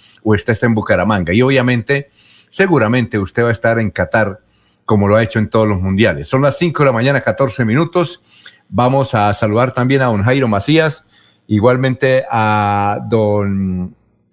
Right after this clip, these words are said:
Ramiro Carvajal, de Deportivos Carvajal, a Aníbal Navas Delgado, gerente general de Radio Taxis Libres, que tiene el teléfono seis treinta y cuatro, veintidós veintidós. Un saludo para Lino Mosquera, para Peligan, para Juan José Rinconosma.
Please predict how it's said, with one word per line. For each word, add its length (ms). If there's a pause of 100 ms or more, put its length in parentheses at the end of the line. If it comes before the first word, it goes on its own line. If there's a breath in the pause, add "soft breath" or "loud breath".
(600)
Ramiro 460
Carvajal, 440
de 80
Deportivos 480
Carvajal, 480 (240 soft breath)
a 100
Aníbal 340
Navas 280
Delgado, 340
gerente 380
general 280
de 100
Radio 260
Taxis 340
Libres, 460 (420 loud breath)
que 140
tiene 240
el 120
teléfono 760 (320)
seis 300
treinta 220
y 40
cuatro, 300
veintidós 320
veintidós. 600 (380 loud breath)
Un 160
saludo 320
para 180
Lino 220
Mosquera, 480
para 240
Peligan, 480 (280)
para 220
Juan 220
José 280
Rinconosma. 880